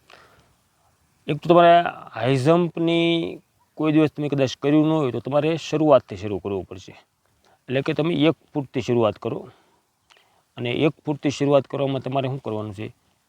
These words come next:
કાતરા ઠેકવાનું છે કે એક પગ પહેલાં કરીને આ બીજો પગ આવી રીતે કાઢી લેવાનો છે, એ રીતે એને કાતર ઠેકવું કહેવાય. તો કાતરથી તમારે ઠેકો એટલે તમને થઈ જ જશે, એ મને પૂરેપૂરો વિશ્વાસ છે, કારણ કે એટલું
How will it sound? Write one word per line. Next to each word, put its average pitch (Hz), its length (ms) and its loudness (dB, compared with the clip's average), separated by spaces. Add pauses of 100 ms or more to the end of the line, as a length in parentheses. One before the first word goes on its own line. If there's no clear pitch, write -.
કાતરા 123 340 2
ઠેકવાનું 104 400 -6
છે - 300 -10 (180)
કે 120 340 -10 (120)
એક 135 120 -2 (160)
પગ 131 320 0
પહેલાં 135 220 0
કરીને 139 300 -2
આ 117 40 -2
બીજો 120 260 0
પગ 95 200 -10 (680)
આવી 123 240 -2
રીતે 107 200 -4
કાઢી 113 240 0
લેવાનો 104 280 -4
છે, 110 120 -8
એ 110 100 0
રીતે 107 300 -4 (680)
એને 117 140 -2
કાતર 117 360 0
ઠેકવું 95 340 -8
કહેવાય. 98 260 -8 (560)
તો 120 60 -10
કાતરથી 117 720 -2
તમારે 110 300 -6
ઠેકો 113 360 -4
એટલે 104 180 -4
તમને 107 320 -6
થઈ 120 260 0
જ 85 160 -10
જશે, 101 180 -10
એ 101 120 -6
મને 110 300 -10 (600)
પૂરેપૂરો 110 420 0
વિશ્વાસ 95 340 -8
છે, - 180 -18
કારણ - 600 -20
કે 123 120 -6
એટલું 120 560 -2